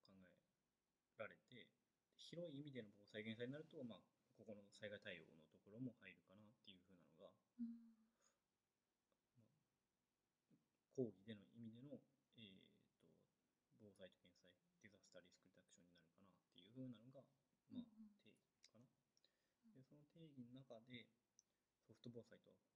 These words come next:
Speaker 1: ハード防災みたいなのがあって、広い意味で、この、ここで言う防災は広い意味での防災なんだけど、
Speaker 2: うん。
Speaker 1: ソフト防災っていうのは、あの、防災教育とか、まあ、地域コミュニティのこう活性化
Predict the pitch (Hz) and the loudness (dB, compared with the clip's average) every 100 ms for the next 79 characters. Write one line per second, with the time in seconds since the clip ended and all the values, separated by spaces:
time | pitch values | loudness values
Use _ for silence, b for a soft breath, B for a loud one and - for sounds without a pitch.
0 | _ 104 95 95 92 - - - - - | _ -10 -8 -12 -14 -16 -20 -20 -20 -20
1 | _ - _ _ - - 175 135 104 90 | _ -20 _ _ 0 6 10 10 8 4
2 | - 104 98 - - - - 127 139 135 | -4 -4 -6 -18 -20 -18 -4 6 10 10
3 | 131 117 113 - 101 98 123 127 98 104 | 10 6 0 0 -2 4 8 10 8 2
4 | 87 82 - _ _ _ - 98 - 87 | 0 -8 -12 _ _ _ -14 -10 -8 -8
5 | 82 _ _ _ - _ _ _ - 98 | -10 _ _ _ -20 _ _ _ -16 -16
6 | 82 90 90 - _ _ - 233 214 - | -14 -14 -14 -14 _ _ -8 -6 -6 -18
7 | _ _ _ _ - 131 - - 170 156 | _ _ _ _ -4 -4 -2 -6 -4 -2
8 | - 87 - _ _ - 95 92 98 87 | 0 -2 -4 _ _ -12 -10 -10 -10 -10
9 | - _ - 90 85 85 - _ - 139 | -14 _ -18 -16 -16 -20 -20 _ 2 4
10 | 165 151 139 90 - 82 - 87 - - | 6 8 8 8 2 -4 0 0 -4 -20
11 | B B B - 117 - 123 - 131 120 | B B B -8 -2 2 2 4 6 6
12 | 113 98 90 82 87 - - 98 92 | 4 -2 -8 -10 -16 -18 -12 -10 -8